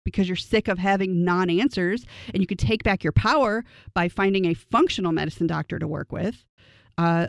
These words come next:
also, side note, defer back to episode five for more on what functional medicine is if you're not clear on why they are so different from typical M D type of doctors.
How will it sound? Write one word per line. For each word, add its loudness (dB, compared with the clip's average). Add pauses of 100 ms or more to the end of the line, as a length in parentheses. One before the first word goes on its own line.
also, 2 (140)
side 0
note, 2
defer 0
back 0
to -2
episode -2
five 0 (180)
for 2
more 2
on 2
what -2
functional -2
medicine -2
is 0
if -10
you're 0
not -2
clear -4
on 0 (460)
why 2
they 2
are 2
so -2
different -2
from -2
typical 0
M 2
D 0
type -6
of -6
doctors. -8